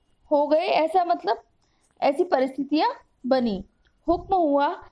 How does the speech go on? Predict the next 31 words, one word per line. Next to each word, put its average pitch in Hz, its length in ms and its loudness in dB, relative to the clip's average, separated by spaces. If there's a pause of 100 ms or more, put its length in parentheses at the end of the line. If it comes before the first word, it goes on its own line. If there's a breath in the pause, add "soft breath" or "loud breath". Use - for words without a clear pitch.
(180)
कि 330 80 -2
इतने 311 460 -2
कर्मचारियों 302 800 0
को 311 160 -4
लेकर 277 400 0
रोज 277 380 -2
सुबह 277 340 0
आठ 233 320 0
बजे 240 460 0 (520)
दफ्तर 262 380 0
में 285 120 2
आया 226 320 2
करो 214 280 0 (520)
और 269 100 2
ठीक 359 420 0
दस 294 240 2
बजे 269 220 2
मेरे 262 240 0
कागज 233 540 0 (400)
मेरी 285 320 2
मेज 277 340 0
पर 302 300 -2 (220)
मुझे 269 280 2
रखे 240 340 0
मिले। 196 360 -4 (1000)
मैंने 285 240 2
कहा, 302 320 0
"मैं 294 220 0
आठ 262 240 0
बजे 262 300 0
आऊँगा, 233 500 0